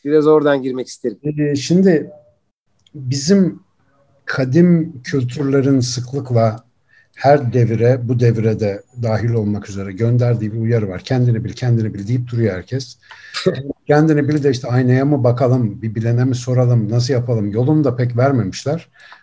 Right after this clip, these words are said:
Speaker 2: Herkes bununla uğraşıyor ve anladığımız şu ki insan kendini kaybettiği her an savaşı da kaybediyor. İşte bir yıkıntı haline geçiyor ve biraz önceki anlattığın işte Shakespeare'in, e, kurgusunda olduğu gibi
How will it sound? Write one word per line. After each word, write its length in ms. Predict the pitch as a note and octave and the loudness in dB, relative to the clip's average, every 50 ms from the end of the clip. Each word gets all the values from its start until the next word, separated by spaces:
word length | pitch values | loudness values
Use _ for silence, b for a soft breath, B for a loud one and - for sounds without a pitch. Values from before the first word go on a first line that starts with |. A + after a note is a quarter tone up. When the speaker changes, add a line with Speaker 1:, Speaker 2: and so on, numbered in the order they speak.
| b b | b b
Speaker 2:
Herkes 300 | D#3+ E3 D#3+ B2+ C3+ C#3+ C3 C#3 C#3+ | -2 -2 0 0 -2 -6 -6 -6 -4
bununla 560 | E3 D#3+ C#3+ B2+ C3+ D3+ E3+ E3+ E3 E3+ - - | -2 0 0 2 2 2 2 0 -2 -4 -6 -4
uğraşıyor 680 | D3+ D3+ D3 D#3 C3+ B2 - D#3 E3 F3+ F#3 F3+ D#3+ | -2 2 2 2 2 2 0 -2 0 0 0 0 2
ve 180 | D3+ D#3+ E3 E3 - | 4 2 2 2 2
anladığımız 520 | C3 C3 D3 D#3+ D#3 E3+ F3 F#3 F#3 F#3 | 2 2 2 2 4 4 4 4 2 0
şu 220 | - - - F3 - | 0 -4 -6 -6 -4
ki 220 | - C3+ D#3+ F#3+ F#3+ - b b b b b b b | -4 -4 -4 -4 -6 -10 b b b b b b b
insan 360 | - B2 A#2+ A#2+ E3 F3 F3+ | 0 0 0 2 2 2 2
kendini 440 | F3+ - D3+ C#3+ D3+ D#3+ E3 D#3+ - | 2 0 0 0 2 2 0 0 -2
kaybettiği 640 | - - C#3 D3 D3 D#3 D#3 - - - D#3 D3+ C3+ | -2 0 0 0 2 0 0 -2 -4 -4 -4 -4 -2
her 280 | - D#3+ F3+ E3+ D#3+ - - | 0 0 0 0 0 -2 -2
an 160 | E3 F#3 G3+ | 0 0 0
savaşı 440 | G#3 - - D3+ D3+ C3 - D3+ C3 | 0 0 0 0 0 0 0 -2 -2
da 140 | C3 A#2 A#2+ | -2 -2 0
kaybediyor. 720 | A#2 A2+ G#2+ G2+ F#2 F#2+ F#2+ - - A#2 C3+ D#3+ E3+ E3 D3+ C3+ | -2 -2 -2 -4 -4 -8 -10 -6 -2 0 2 2 2 2 0 -4
İşte 420 | C3+ A#2+ - - B2+ B2 B2 B2 B2 B2 A#2+ | -10 -12 -10 -6 -4 -2 -2 -2 -2 -2 -2
bir 340 | C3 C3+ B2 A#2+ - - - _ B B B B B B B B - | 0 0 -2 -2 -4 -8 -14 _ B B B B B B B B -2
yıkıntı 440 | A#2 B2 B2 - D#3 D3 B2 C3 C3+ | -2 0 0 2 0 0 0 0 0
haline 420 | G#2+ A#2+ C3 B2+ B2+ C3 C3+ C3 | 2 4 4 4 4 4 2 2
geçiyor 640 | A#2+ G#2+ G2+ F#2+ - - - G#2 G#2+ B2+ D3 D3 C#3+ - - - | 0 0 -2 -4 -6 -8 -6 -4 -2 0 0 0 -2 -4 -8 -10
ve 420 | C3 A#2+ B2 C#3 C3+ C3+ C3 B2+ B2 C3 | -6 -2 0 0 0 0 -2 -4 -8 -8
biraz 320 | B2+ B2 D3 D3 C#3+ A#2+ | -2 0 2 2 2 4
önceki 360 | B2 A#2+ A#2 A2 A2+ - C3 | 2 2 2 2 0 -2 -2
anlattığın 520 | A#2+ A#2 A2+ A2+ A2+ G#2+ - - - G#2+ G#2 | -2 -2 0 0 -2 -4 -6 -6 -6 -4 -4
işte 240 | G#2 - - G#2+ G2 | -6 -8 -10 -10 -10
Shakespeare'in, 640 | - - B2 B2 B2 - - G#2 G2 G2 G2+ G2+ - b b b b b b b b A#2+ | -6 -4 -4 -4 -6 -8 -12 -10 -8 -8 -8 -10 -12 b b b b b b b b -6
e, 120 | A2+ A#2+ | -6 -4
kurgusunda 560 | - - C3 B2 B2 B2 B2 B2 A#2+ A2+ A#2 | -2 -2 0 0 0 -2 -2 0 0 0 0
olduğu 300 | A2+ A2+ A#2 A2 A2+ A2 | 0 0 -2 -2 -2 -4
gibi 300 | G2+ F#2 F#2 F#2 C#3+ F3+ | -4 -4 -6 -6 -4 -6